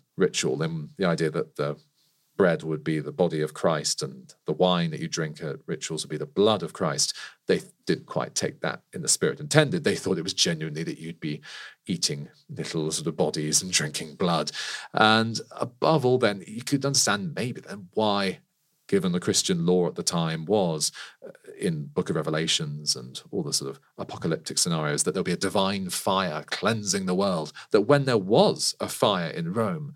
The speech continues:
that it may, became so easy almost to pin it on the Christians. So yes, just fake news was very rich indeed, whether it was, whether you were an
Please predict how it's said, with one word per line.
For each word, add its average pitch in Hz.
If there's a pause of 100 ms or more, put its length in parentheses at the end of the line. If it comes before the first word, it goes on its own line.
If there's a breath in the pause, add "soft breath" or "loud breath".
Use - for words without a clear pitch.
(180 soft breath)
that 170
it 180
may, 190
became 185
so 165
easy 156
almost 127
to 156
pin 202
it -
on -
the -
Christians. - (320 loud breath)
So 196
yes, 208 (140)
just -
fake 196
news 143
was 113
very 110
rich 110
indeed, 95
whether 104
it 92
was, 110
whether 107
you 98
were 92
an 92